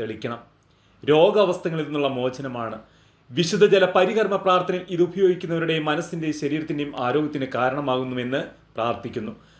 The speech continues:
മാനസികവും ശാരീരികവുമായ അസ്വസ്ഥതകളിൽ വിശുദ്ധ ജലം ഉപയോഗിക്കാവുന്നതാണ്. പൈശാചിക ശക്തികളെ തുരത്താനുള്ള ഏറ്റവും നല്ലൊരു വഴി. കത്തോലിക്ക സഭയിലെ പ്രസിദ്ധ മിസ്റ്റിക്കായ ആവിലയിലെ വിശുദ്ധ തെരേസ പൈശാചിക ആക്രമണത്തെ നേരിടുവാൻ വിശുദ്ധ ജലം ഉപയോഗിക്കാറുണ്ടെന്ന്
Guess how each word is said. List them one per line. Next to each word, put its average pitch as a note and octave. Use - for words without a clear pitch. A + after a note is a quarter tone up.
മാനസികവും E3
ശാരീരികവുമായ F3+
അസ്വസ്ഥതകളിൽ F3+
വിശുദ്ധ C#3+
ജലം C3+
ഉപയോഗിക്കാവുന്നതാണ്. A#2
പൈശാചിക G#3
ശക്തികളെ E3
തുരത്താനുള്ള C3+
ഏറ്റവും B2+
നല്ലൊരു A2+
വഴി. G#2+
കത്തോലിക്ക F#3
സഭയിലെ G#3
പ്രസിദ്ധ F3+
മിസ്റ്റിക്കായ G3
ആവിലയിലെ G3
വിശുദ്ധ F3
തെരേസ E3
പൈശാചിക A#3
ആക്രമണത്തെ G3
നേരിടുവാൻ E3
വിശുദ്ധ D3
ജലം E3
ഉപയോഗിക്കാറുണ്ടെന്ന് C#3